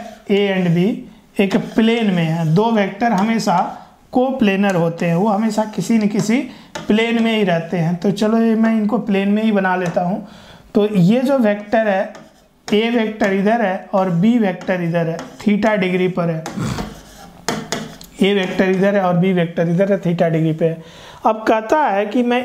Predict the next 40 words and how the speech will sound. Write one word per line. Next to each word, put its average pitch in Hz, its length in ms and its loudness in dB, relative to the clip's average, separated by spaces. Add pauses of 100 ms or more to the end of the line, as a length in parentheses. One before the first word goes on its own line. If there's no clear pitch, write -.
ए 233 140 2 (120)
cross 247 260 0
B 226 240 0
करूँ 208 300 2
और 220 120 2
साथ 240 240 0
साथ 254 280 -2
ए 226 180 0
के 240 200 -2
साथ 240 240 0
डॉ-, 196 760 2
डॉट 214 300 2
लूँ, 208 160 2
तो 226 80 2
इसमें 220 240 0
से 233 140 -6
कौन 247 260 0
सा 233 120 0
सही 208 280 0
option 175 360 -2
है? 170 120 -2 (460)
तो 226 80 4
चलो 269 220 2 (140)
A 220 120 4 (120)
cross 285 300 2
B 220 240 2
करते 185 320 -2
हैं 170 180 0
पहले। 170 300 2 (100)
आपको 202 240 0
सबको 226 340 -2
cross 240 300 0
करने 233 280 0
आता 220 280 0
है। 233 160 -2 (480)
ए 233 200 2
cross 254 280 2
B 247 140 2
हमेशा 220 400 0
इस 247 200 0